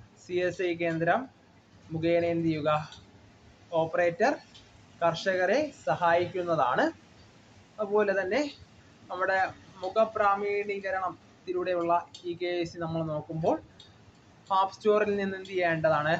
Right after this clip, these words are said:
പി എം കിസാൻ മൊബൈൽ ആപ്പും ആധാർ ഫേസ് ആർ ഡി ആപ്പും എന്ത് ചെയ്യുക, ഡൗൺലോഡ് ചെയ്യുക.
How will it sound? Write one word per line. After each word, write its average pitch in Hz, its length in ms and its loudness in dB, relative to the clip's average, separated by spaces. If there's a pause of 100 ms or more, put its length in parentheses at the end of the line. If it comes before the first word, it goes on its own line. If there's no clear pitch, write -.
(580)
പി 190 100 -18 (100)
എം 196 80 -2 (120)
കിസാൻ 190 300 0 (120)
മൊബൈൽ 175 260 0 (100)
ആപ്പും 196 240 -2 (800)
ആധാർ 180 260 2 (120)
ഫേസ് 214 320 0 (1080)
ആർ 185 100 4 (100)
ഡി 190 80 -2 (120)
ആപ്പും 170 280 0
എന്ത് 165 140 -2
ചെയ്യുക, 156 240 0 (560)
ഡൗൺലോഡ് 160 560 -2
ചെയ്യുക. 147 280 -2